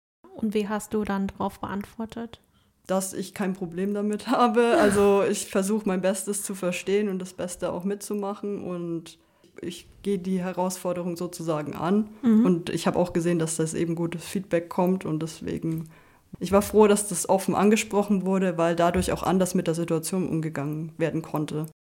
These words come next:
Speaker 1: Wahrscheinlich haben sie auch angeboten, dass sie dir weiterhelfen wollten, wenn du dafür die Sprache wahrscheinlich, ähm,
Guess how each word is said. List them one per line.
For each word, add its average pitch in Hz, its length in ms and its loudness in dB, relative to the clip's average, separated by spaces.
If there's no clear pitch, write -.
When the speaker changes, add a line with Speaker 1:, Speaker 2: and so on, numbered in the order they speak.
Speaker 1:
Wahrscheinlich 208 400 8
haben 214 180 10
sie 208 120 8
auch 202 120 6
angeboten, 202 600 6
dass 190 180 2
sie 185 140 4
dir 170 260 0
weiterhelfen 185 760 -2
wollten, - 440 -2
wenn 170 160 -2
du 165 320 -6
dafür 180 360 -2
die 180 140 -2
Sprache 175 420 -6
wahrscheinlich, 180 760 -8
ähm, 180 360 -6